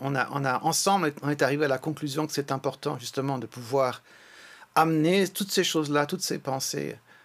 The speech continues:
toutes ces contrariétés, les amener dans la présence de Dieu et de prendre le temps de s'asseoir et, et, et de dire à Dieu ce qu'on pense et ce qu'on, ce qu'on vit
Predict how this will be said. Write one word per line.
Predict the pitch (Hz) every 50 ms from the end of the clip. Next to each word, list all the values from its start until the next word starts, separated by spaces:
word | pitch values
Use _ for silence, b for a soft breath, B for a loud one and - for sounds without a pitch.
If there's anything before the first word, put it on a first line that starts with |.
| b b -
toutes | - 156 139
ces | - - 143 139
contrariétés, | 143 - 165 156 - - 156 139 131 135 139 135 123 - - 139 143 139 B B B B B B _ -
les | - 131 120 139
amener | 147 135 131 135 147 147
dans | 135 143 131
la | 123 123
présence | - - - 143 135 131 143 135 127 127
de | 123
Dieu | 113 110 123 131 143 139 -
et | 120
de | 113 131
prendre | 139 139 - 147 185 220 220
le | 190 160
temps | 151 - - 156 156 147
de | 135 135
s'asseoir | - - 135 131 - - - 143 139 143 151 143 135 - - B B B B B B B B B - -
et, | 120
et, | 120 - - 123 127 120 - - - 123
et | 120
de | 107 117 110
dire | 101 101 113 165 208 247 - -
à | 131 117
Dieu | 101 - - 131 117
ce | -
qu'on | - - 107
pense | 101 - 127 127 139 143 139 - -
et | -
ce | -
qu'on, | - - 123 120 117 117 - -
ce | - -
qu'on | - 123 113 110
vit | 101 95 113 160 190 190 135